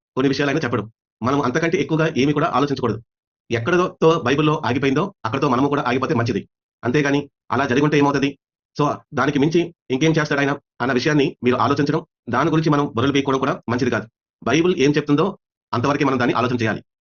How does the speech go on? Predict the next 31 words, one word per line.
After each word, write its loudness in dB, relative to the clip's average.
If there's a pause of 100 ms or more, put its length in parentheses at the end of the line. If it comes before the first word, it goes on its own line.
(200)
బైబిల్లో 2
లేని 2
దానికోసం, 0 (340)
బైబిల్లోని 2
లేని 2
విషయాల -2
కోసం -2
మనం -2
ఆలోచిస్తూ, -2
ఊహిస్తూ 0 (300)
మాట్లాడుకోవడం -2
కూడా 0
అది -4
మంచిది 0
కాదు. -4 (360)
"Better 0
to -2
stop -2
where 0
Bible 0
stops" -4 (260)
అని 0
ఒక -2
మాట -2
ఉంటది. -4 (400)
So, -2
అందుకోసమే 0 (180)
ఎక్కడ -2
బైబిల్లో 0
రాయడం 0
ఆపేశారో -2